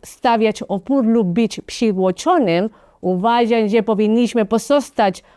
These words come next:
otwarci i skłonni do zmiany kursu. Wreszcie dbanie o siebie. Psychiczne, emocjonalne i fizyczne samopoczucie jest kluczowe w czasach zmian i niepewności. Dla mnie ważne jest,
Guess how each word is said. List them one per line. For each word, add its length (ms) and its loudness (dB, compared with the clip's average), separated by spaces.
otwarci 840 -2
i 100 2
skłonni 600 0
do 400 0
zmiany 460 0
kursu. 520 -4
Wreszcie 560 -2
dbanie 340 2
o 20 -2
siebie. 460 -2
Psychiczne, 600 -2
emocjonalne 880 0
i 100 0
fizyczne 560 -2
samopoczucie 720 -2
jest 260 0
kluczowe 540 0
w 40 -14
czasach 520 -2
zmian 300 0
i 120 0
niepewności. 880 -2
Dla 280 0
mnie 460 2
ważne 500 0
jest, 640 0